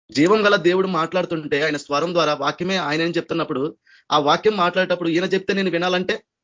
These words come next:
ఈయన నా ముందు రక్షణ పొందినాడు, నాకన్నా వెనకొచ్చిన వాళ్ళు, ఇవన్నీ ఏందంటావు? హెచ్చించుకోవడం అన్నట్టు. అదే నువ్వు తగ్గించుకుంటే, "ప్రభువే నాతో మాట్లాడుతున్నాడు ఈ దినమని" నిన్ను నువ్వు సాత్వికంతో ఆ వాక్యాన్ని అంగీకరించినప్పుడు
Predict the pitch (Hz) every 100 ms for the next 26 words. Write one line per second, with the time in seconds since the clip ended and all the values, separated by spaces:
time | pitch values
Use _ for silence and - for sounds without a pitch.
0 | _ 139 175 180 160 170 196 196 196 180
1 | 202 185 185 180 175 175 - 127 165 185
2 | 190 170 180 185 175 175 170 180 _ _
3 | _ - 165 202 233 214 240 196 151 123
4 | _ _ _ 143 151 220 196 202 180 160
5 | 160 127 - _ _ _ 135 139 196 196
6 | 190 156 147 202 196 190 165 165 - _
7 | _ - 135 143 170 175 156 156 143 139
8 | 139 143 135 139 135 127 - _ - 131
9 | 135 151 151 139 131 127 _ - 123 143
10 | 139 135 131 131 147 175 175 170 165 160
11 | 143 135 147 175 170 147 180 180 165 160
12 | 147 135 131